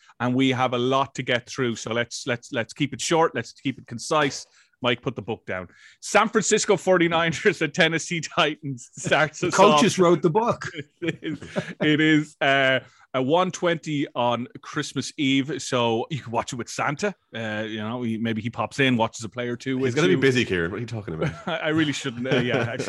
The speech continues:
Speaker 1: I shouldn't interrupt his flow.
Speaker 3: <laughs>
Speaker 1: Four to seven, the San Francisco forty-niners. The Tennessee Titans are twenty-nine to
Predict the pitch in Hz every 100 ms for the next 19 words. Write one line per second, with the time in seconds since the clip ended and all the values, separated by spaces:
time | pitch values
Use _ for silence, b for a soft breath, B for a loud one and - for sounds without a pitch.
0 | 113 170 - 220 190 185 165 170 - -
1 | - 127 110 110 B B - 127 190 214
2 | 196 190 175 160 139 156 147 143 139 -
3 | 131 135 123 123 123 120 - 160 151 131
4 | - 120 110 113 104 120 113 110 107 -
5 | - -